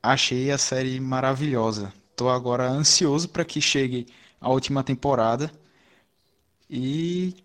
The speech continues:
pô, toda a questão que ela trata de temas mais, mais profundos, mais pesados. E além de que eu esperava muito por uma comédia quando comecei a ver. E vi que era um drama.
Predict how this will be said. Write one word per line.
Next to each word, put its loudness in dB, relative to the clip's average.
pô, 2
toda 0
a -2
questão 0
que -4
ela 0
trata 2
de -6
temas 0
mais, 0
mais -2
profundos, -2
mais 2
pesados. -2
E -8
além 0
de -8
que -2
eu 0
esperava 4
muito -6
por -2
uma 0
comédia 4
quando -6
comecei 0
a 2
ver. -6
E 0
vi -2
que -2
era 4
um 0
drama. -2